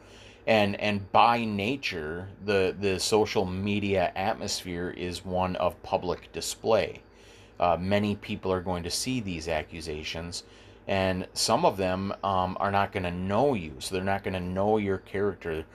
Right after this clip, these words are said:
Um, they're not gonna know whether or not these things are true. And I, I think a, a brother of mine was pointing out tonight in, in a whole different context, but it ties into this, um, that this, uh, uh,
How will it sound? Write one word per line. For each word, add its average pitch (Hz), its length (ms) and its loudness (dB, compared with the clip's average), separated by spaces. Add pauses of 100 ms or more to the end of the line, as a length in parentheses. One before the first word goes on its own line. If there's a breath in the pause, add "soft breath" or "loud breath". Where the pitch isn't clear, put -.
(300 loud breath)
Um, 82 640 2
they're 95 120 -2
not 92 200 2
gonna 90 160 -2
know 95 220 2
whether 92 340 2
or 92 40 0
not 90 200 0
these 85 180 -6
things 82 240 -8
are 78 120 -6
true. 98 440 -2 (460 loud breath)
And 107 120 0
I, 107 420 6
I - 20 4
think 123 260 -2
a, 104 300 6
a 101 60 2
brother 107 300 4
of 98 80 2
mine 98 160 0
was 98 120 -4
pointing 101 260 -4
out 95 140 -2
tonight 98 480 -2
in, 95 100 0
in 95 220 -2
a 90 100 4
whole 107 260 4
different 92 320 0
context, 120 680 -2
but 90 120 -2
it 85 100 -10
ties 85 340 -2
into 113 220 -2
this, 80 340 -2 (460 loud breath)
um, 92 240 4
that 95 160 2
this, 104 220 0
uh, - 40 0
uh, 80 960 -2